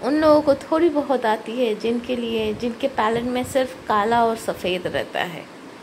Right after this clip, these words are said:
रंगों के मेले में, हाँ, black and white बहुत अजीब है। <laughs> है ना? तो चलिए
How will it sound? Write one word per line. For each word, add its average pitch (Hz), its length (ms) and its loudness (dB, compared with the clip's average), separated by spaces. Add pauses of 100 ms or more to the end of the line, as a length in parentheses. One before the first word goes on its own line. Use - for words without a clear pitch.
(1300)
रंगों 240 420 2
के 262 180 -2
मेले 247 400 4
में, 254 200 2 (920)
हाँ, 359 720 2
black 262 220 8
and 381 200 6
white 381 220 10
बहुत 311 380 8
अजीब 233 300 6
है। 208 260 2 (160)
<laughs> - 160 -4 (1200)
है 285 80 8
ना? 440 120 6 (320)
तो 349 80 4
चलिए 330 420 4